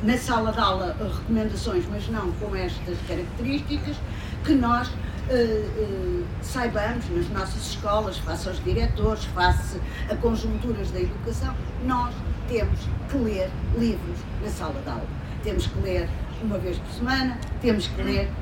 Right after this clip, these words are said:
todos os dias. E o que nós propomos é simples, eh,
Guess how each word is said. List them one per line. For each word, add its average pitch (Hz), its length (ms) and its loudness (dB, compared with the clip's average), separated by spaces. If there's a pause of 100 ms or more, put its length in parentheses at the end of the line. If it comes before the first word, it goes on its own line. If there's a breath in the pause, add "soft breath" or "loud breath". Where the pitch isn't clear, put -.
todos 185 340 8
os 180 120 4
dias. 135 480 2 (520 loud breath)
E 330 240 8 (220)
o 285 60 0
que - 140 0
nós 262 200 4
propomos 220 760 2
é 240 100 2
simples, 330 680 2 (380 loud breath)
eh, 233 340 4